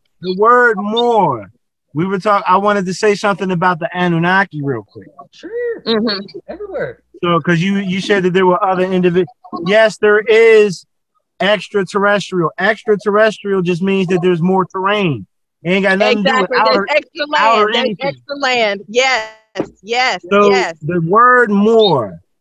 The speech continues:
Speaker 1: the word Moor, uh, transliterates into the high priest of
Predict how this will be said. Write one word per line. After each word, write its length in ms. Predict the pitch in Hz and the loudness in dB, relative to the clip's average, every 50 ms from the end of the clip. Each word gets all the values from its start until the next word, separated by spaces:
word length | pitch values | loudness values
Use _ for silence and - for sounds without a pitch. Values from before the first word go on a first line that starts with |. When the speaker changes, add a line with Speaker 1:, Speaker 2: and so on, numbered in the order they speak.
| _ _ _ _ _ _ _ _ _ _ _ _ _ _ _ _ _ _ _ _ _ _ | _ _ _ _ _ _ _ _ _ _ _ _ _ _ _ _ _ _ _ _ _ _
Speaker 1:
the 60 | 139 | -6
word 400 | 143 156 190 220 233 240 240 226 | -2 0 2 2 4 4 2 2
Moor, 520 | 226 220 226 226 226 220 202 185 165 151 139 - _ _ _ _ _ _ _ _ _ _ _ | 2 2 4 4 6 6 6 4 4 2 -2 -4 _ _ _ _ _ _ _ _ _ _ _
uh, 440 | 156 160 165 160 156 151 139 131 127 - _ _ _ _ _ _ _ _ _ _ _ - - | -2 0 2 2 2 2 0 -2 -4 -10 _ _ _ _ _ _ _ _ _ _ _ -20 -8
transliterates 1160 | - 208 208 220 220 214 185 185 208 220 220 220 208 208 202 190 180 180 156 - - - - _ _ _ 359 - - _ _ - | -4 0 2 4 4 4 4 4 4 4 4 4 4 4 4 4 2 2 0 -6 -14 -20 -20 _ _ _ -16 -16 -16 _ _ -6
into 300 | 165 170 165 - 190 175 | -4 -4 -2 -2 -2 0
the 160 | 165 151 151 | 0 0 0
high 340 | 143 180 196 208 214 214 202 | 0 2 2 4 4 2 2
priest 420 | - - 220 220 220 196 - - | 0 -2 -2 -2 0 -2 -2 -4
of 120 | 185 170 | -6 -6